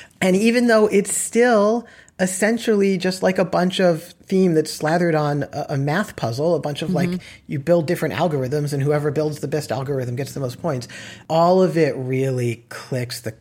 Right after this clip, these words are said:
Speaker 1: the card powers click and they make sense. And, uh, like we were talking about at Spirit Island, everything makes this kind of narrative sense,
Speaker 2: Mm-hmm.
Speaker 1: um, that I find really appealing.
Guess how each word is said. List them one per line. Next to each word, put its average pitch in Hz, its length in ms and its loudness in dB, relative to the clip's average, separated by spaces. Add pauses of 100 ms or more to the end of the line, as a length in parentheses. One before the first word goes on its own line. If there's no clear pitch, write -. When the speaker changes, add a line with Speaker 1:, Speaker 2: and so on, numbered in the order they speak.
Speaker 1:
the 110 80 -8
card 147 420 -2
powers 139 460 -2
click 127 380 -4
and 113 100 -4
they 110 80 -4
make 120 240 -4
sense. 120 460 -4
And, 113 220 -8 (400)
uh, 120 260 -2
like 135 180 -6
we 139 40 -4
were 135 40 -4
talking 127 200 -4
about 120 100 -4
at 110 80 -10
Spirit 123 260 -4
Island, 117 300 -6
everything 143 340 -4
makes 123 220 -6
this 120 100 -8
kind 110 180 -8
of 113 60 -8
narrative 113 480 -6
sense, 110 480 -10 (340)
Speaker 2:
Mm-hmm. 160 220 -2
Speaker 1:
um, 120 360 0
that 123 100 -2
I 120 60 -4
find 120 280 -6
really 107 200 -10
appealing. 117 560 -14